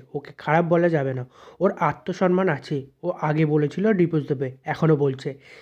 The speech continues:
কিন্তু ও ডিভোর্স দিলে আমার কি ব্যক্তিগত ব্যাপার থাকতে পারে না?" মা তখন পাশ থেকে বলছে, "ব্যক্তিগত মানে? তুমি তো বাঁচতে চাইতে, এখন তো এত কথা বলছো কেন?" তখন এই পাশ থেকে ঠাম্মি বলে ওঠে,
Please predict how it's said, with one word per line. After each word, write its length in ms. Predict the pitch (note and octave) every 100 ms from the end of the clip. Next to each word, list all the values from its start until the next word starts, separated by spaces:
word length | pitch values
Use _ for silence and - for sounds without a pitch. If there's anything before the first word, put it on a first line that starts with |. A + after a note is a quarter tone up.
| _
কিন্তু 200 | G#3 G#3 B3+
ও 80 | E3+
ডিভোর্স 340 | D#3 D#3+ D#3+ F#3
দিলে 160 | G#3 G#3
আমার 300 | - D3+ D#3 D3
কি 120 | D#3
ব্যক্তিগত 500 | C3+ C#3 - E3+ F3+
ব্যাপার 300 | F3 D#3 D#3 -
থাকতে 280 | - D3+ -
পারে 200 | F#3+ A3
না?" 140 | G3+ B2+ _ _ _ -
মা 120 | D#3 D3
তখন 260 | C#3 D3 C3+ -
পাশ 160 | C#3+ -
থেকে 160 | - C#3
বলছে, 280 | C3 B2+ C3+ -
"ব্যক্তিগত 460 | D3 D3 - F#3+ G3+
মানে? 220 | G#3+ A3+ C4 - _ - _
তুমি 160 | G3+ A3+
তো 100 | A3+
বাঁচতে 340 | E3+ D#3+ - G#3
চাইতে, 320 | F3+ D3 C#3+ B2+ _ -
এখন 280 | D3 - F3+
তো 60 | F#3+
এত 160 | D#3+ D3
কথা 260 | E3+ F#3+ F#3
বলছো 300 | D#3+ F#3+ G3
কেন?" 180 | D#3+ C3+ B2+ _ _
তখন 180 | D#3 D3+
এই 100 | D#3 -
পাশ 140 | D3 C#3
থেকে 160 | D3+ D3
ঠাম্মি 340 | - D#3+ F3
বলে 220 | E3 F3
ওঠে, 220 | F3 E3